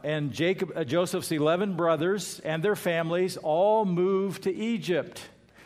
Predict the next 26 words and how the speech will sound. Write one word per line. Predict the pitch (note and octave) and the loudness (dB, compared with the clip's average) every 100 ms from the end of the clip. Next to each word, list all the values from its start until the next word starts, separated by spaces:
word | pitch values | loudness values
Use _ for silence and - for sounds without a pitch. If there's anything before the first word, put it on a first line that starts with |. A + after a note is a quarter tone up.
| - | -6
So | D#3 | -2
there's | F3 D3+ | 0 0
about | D#3+ D#3 D3+ | 2 2 2
seventy | - - G3 A#3+ A#3 F#3+ D#3+ | -2 0 2 4 2 2 4
of | D3 B2+ | 4 2
them. | A#2+ C3 D3 G3 G3+ - - - - _ _ | 0 2 2 0 -2 -6 -14 -20 -20 _ _
At | - C#3 | -6 -2
the | D3+ D3+ | 2 2
end | G#3 | 4
of | A3 D#3 - | 2 -2 -6
the | D#3 | -4
book | C#3+ F#3+ G#3 | 0 0 0
of | F3 | -4
Genesis, | C3 F3 D#3+ D#3 - F3+ G#3 - - - - | -2 0 2 0 0 -2 -2 -4 -10 -16 -8
they | C3 D3 | 0 2
have | D3 A#2+ | 0 -2
moved | B2+ D#3+ A3+ A#3+ D#3 | -2 0 2 0 -4
to | G3 F3+ | -4 -4
Egypt, | F3+ E3+ A#2+ D3 D#3 - - - - - - | -2 -2 -2 -2 -2 -6 -20 -20 -20 -20 -8
and | C#3 B2+ | -4 0
that | C#3+ D3+ | 0 0
starts | - - G#3+ A3 E3+ D3 - - - - - _ _ | -6 -6 0 2 2 0 -4 -10 -12 -16 -20 _ _
the | D3 | -6
book | A#2+ D3+ D3 - - - - | -2 -2 -2 -8 -20 -12 -4
of | C3+ C3 C3 C3 | 0 0 -2 -4
Exodus. | D#3+ F3 - E3+ C3+ G#2 - | -4 -4 -4 -2 -2 -4 -12